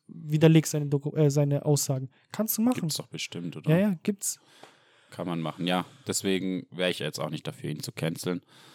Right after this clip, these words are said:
Speaker 2: weil man das auch
Speaker 1: Ja, und wie gesagt, das, äh, ja.
Speaker 2: Lass Boxkampf mit dem machen.
Speaker 1: Ja, auf jeden Fall. Der ist halt dreifacher, äh, Kickbox-Weltmeister
Speaker 2: Ah, deswegen
Speaker 1: gewesen.
Speaker 2: ist der so ein bisschen Fame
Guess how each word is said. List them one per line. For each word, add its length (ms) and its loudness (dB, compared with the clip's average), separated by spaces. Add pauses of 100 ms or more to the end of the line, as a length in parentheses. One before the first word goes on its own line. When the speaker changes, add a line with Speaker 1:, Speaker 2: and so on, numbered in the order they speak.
(680)
Speaker 2:
weil 580 -4 (300)
man 240 -12
das 160 -8
auch 40 8
Speaker 1:
Ja, 260 10
und 300 2
wie 360 -2
gesagt, 360 0
das, 340 -4
äh, 320 0 (200)
ja. 180 -2 (220)
Speaker 2:
Lass 200 0
Boxkampf 480 2
mit 160 -6
dem 120 -4
machen. 280 -8 (140)
Speaker 1:
Ja, 440 6 (160)
auf 140 -10
jeden 120 2
Fall. 360 2
Der 140 8
ist 120 2
halt 200 4 (220)
dreifacher, 600 2 (200)
äh, 260 -6
Kickbox-Weltmeister 960 -6
Speaker 2:
Ah, 600 0 (720)
deswegen 280 8
Speaker 1:
gewesen. 120 6
Speaker 2:
ist 140 4
der 100 4
so 120 -2
ein 100 -6
bisschen 400 -4
Fame 460 -6